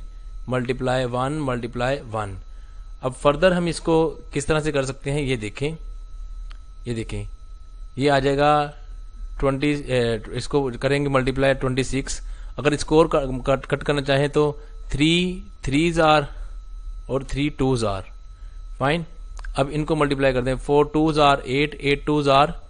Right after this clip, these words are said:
sixteen, sixteen divided by three, ये हमारे पास आ जाएगा इस तरह से value,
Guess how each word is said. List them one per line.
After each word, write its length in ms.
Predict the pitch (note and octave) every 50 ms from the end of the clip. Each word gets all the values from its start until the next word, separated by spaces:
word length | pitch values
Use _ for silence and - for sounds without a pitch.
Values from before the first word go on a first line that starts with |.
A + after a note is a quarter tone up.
| - - - - -
sixteen, 520 | - C3 - - - - B2+ A#2 A2+ G#2+ G2 - - - - - - - - - - - - - -
sixteen 640 | D3 C3+ - - - C3 C3+ C#3 D3+ E3 E3+ E3 C#3+ B2 C3 A#2+ B2
divided 400 | B2+ B2+ B2+ C3 C3 C#3 C3+ C3
by 140 | C3+ C3+ C#3 D#3+ E3 - - - - - - - - - - - - -
three, 220 | - A2 A2+ G#2+ G2 - - - - - - - - - - A#2+
ये 120 | C#3 D#3+
हमारे 260 | E3 D#3+ D3+ C3+ C3+
पास 320 | C3+ C3+ C3+ C#3+ D3 - - -
आ 140 | B2+ A#2+ A#2
जाएगा 320 | A2 A#2 B2 B2+ D3 D3+ D#3 -
इस 120 | A#2 -
तरह 140 | C#3 B2+ B2+
से 100 | B2+ B2+
value, 400 | A2+ A2+ A2 A2 A#2+ C#3 D#3+